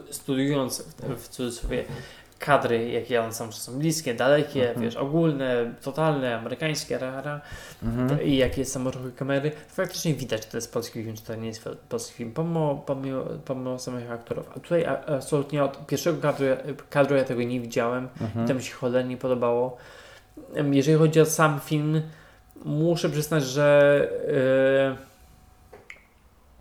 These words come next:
Speaker 1: dawno
Speaker 2: E,
Speaker 1: tak do-, dobrego
Speaker 2: zgadaliśmy się już co do tego, że ostatnia scena jest troszeczkę
Speaker 1: Tak.
Speaker 2: zbyt
Speaker 1: Dawno tak,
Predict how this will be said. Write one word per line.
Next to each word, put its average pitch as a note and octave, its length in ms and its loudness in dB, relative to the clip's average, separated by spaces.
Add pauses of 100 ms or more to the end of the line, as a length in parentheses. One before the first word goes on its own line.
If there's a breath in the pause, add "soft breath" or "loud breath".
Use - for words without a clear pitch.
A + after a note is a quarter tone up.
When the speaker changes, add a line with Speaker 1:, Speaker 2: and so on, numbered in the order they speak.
(960 loud breath)
Speaker 1:
dawno F3+ 360 6
Speaker 2:
E, - 40 0
Speaker 1:
tak D#3+ 220 4
do-, E3 120 8
dobrego D#3 200 4
Speaker 2:
zgadaliśmy D3+ 600 12
się A#2 120 4
już G#2+ 180 4
co A#2 180 2
do A2+ 100 -2
tego, A2 240 6
że A2+ 100 8
ostatnia A#2+ 440 8
scena A#2 300 2
jest A2 140 2
troszeczkę A2 260 6 (100)
Speaker 1:
Tak. A2+ 120 6
Speaker 2:
zbyt B2+ 540 4
Speaker 1:
Dawno F#3+ 380 4
tak, E3+ 160 2